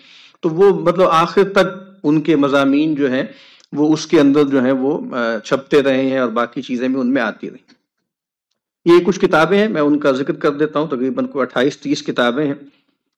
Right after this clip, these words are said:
और, अम, जिसमें उनका नावल का मैं जिक्र कर चुका हूँ, दो memoirs का जिक्र कर चुका हूँ।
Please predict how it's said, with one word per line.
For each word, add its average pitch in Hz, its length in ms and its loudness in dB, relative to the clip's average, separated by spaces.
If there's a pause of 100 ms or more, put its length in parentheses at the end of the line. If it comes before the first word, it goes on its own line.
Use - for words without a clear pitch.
और, 117 640 2
अम, 113 240 -4
जिसमें 135 340 -2
उनका 131 280 0
नावल 127 360 2
का 143 120 0
मैं 131 100 2
जिक्र 135 200 -2
कर 135 180 -2
चुका 135 300 -4
हूँ, 135 300 0
दो 135 120 -2
memoirs 127 520 2
का 135 160 -4
जिक्र 135 180 -4
कर 123 200 -6
चुका 127 300 -4
हूँ। 113 220 -4